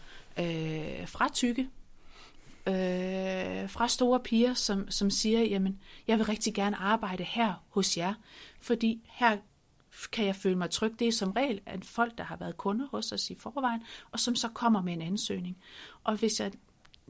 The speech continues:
lige sådan spørger ind til at sige, "Nå, men hvor er det? Hvor har du arbejdet før, eller har du søgt andre jobs?" Så får jeg jo nogle gange de der historier at sige, "Ja,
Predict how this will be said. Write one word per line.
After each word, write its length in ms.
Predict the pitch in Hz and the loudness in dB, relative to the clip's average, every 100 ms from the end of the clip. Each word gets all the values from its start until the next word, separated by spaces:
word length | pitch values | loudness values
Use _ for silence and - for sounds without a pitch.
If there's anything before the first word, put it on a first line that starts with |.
| - | -2
lige 220 | 302 320 | 2 2
sådan 280 | - 240 196 | 2 0 0
spørger 340 | - 247 220 | 0 2 2
ind 200 | 196 240 | 2 0
til 160 | - 202 | 0 -2
at 120 | 196 | -2
sige, 160 | 180 165 | -4 0
"Nå, 180 | 165 311 | 2 4
men 160 | 262 | 2
hvor 140 | 190 190 | 0 -4
er 80 | 190 | -2
det? 200 | 202 220 | -2 0
Hvor 120 | 220 | 0
har 120 | 233 | 0
du 120 | 214 | 0
arbejdet 460 | 165 180 180 165 156 | 2 2 2 -2 -6
før, 240 | - 233 | -2 2
eller 260 | 247 190 165 | 4 2 -4
har 120 | 160 | -8
du 60 | 175 | -6
søgt 240 | - 175 | -6 -4
andre 240 | 175 226 208 | -4 -2 -4
jobs?" 300 | 185 196 - - - - - - | -6 -6 -6 -10 -18 -18 -18 -4
Så 140 | - | -2
får 240 | 233 269 240 | 0 0 2
jeg 100 | 196 | 2
jo 60 | |
nogle 260 | 190 208 254 | 2 4 2
gange 260 | - 196 | 2 -2
de 120 | 196 208 | -2 -2
der 140 | 202 | -2
historier 340 | 190 190 214 | -2 -2 -2
at 60 | 185 | -2
sige, 180 | - 180 | -2 0
"Ja, 180 | 185 | 0